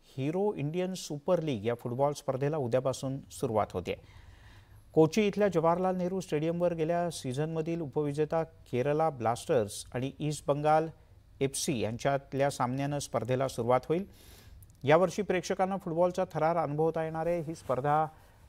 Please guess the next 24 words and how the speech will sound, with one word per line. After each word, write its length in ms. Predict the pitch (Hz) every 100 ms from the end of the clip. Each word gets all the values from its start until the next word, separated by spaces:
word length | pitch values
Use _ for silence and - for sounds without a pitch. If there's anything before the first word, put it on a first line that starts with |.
| -
या 120 | 139 147
फुटबॉल 420 | - 135 160 165
लीगसाठी 520 | 156 170 - 147 190
आणि 160 | 175 175
भारतीय 400 | 143 131 131 170
फुटबॉल 400 | - 131 151 151
क्षेत्रासाठी 680 | - 123 143 147 147 135 151
सुद्धा 380 | 156 151 156 156 - - - - - -
अत्यंत 420 | 127 - 165 165
महत्त्वाची 680 | 147 123 135 156 175 165 180
आहे, 300 | 135 127 107 - -
असं 160 | 139
मत 260 | 147 170 -
फुटबॉल 380 | 143 123 151 160
स्पोर्ट्स 480 | - - 160 151 -
डेव्हलपमेंट 600 | 123 143 143 160 160 -
लिमिटेडच्या 680 | 113 117 135 147 143 143 151 143
फाउंडर 400 | - 127 160 131 - - - - - - - -
आणि 160 | 131 160
अध्यक्ष 400 | 139 202 208 117 104 - -
नीता 300 | 120 127 139
अंबानी 360 | 117 123 120 117
यांनी 180 | 104 98
म्हटलंय. 320 | 95 95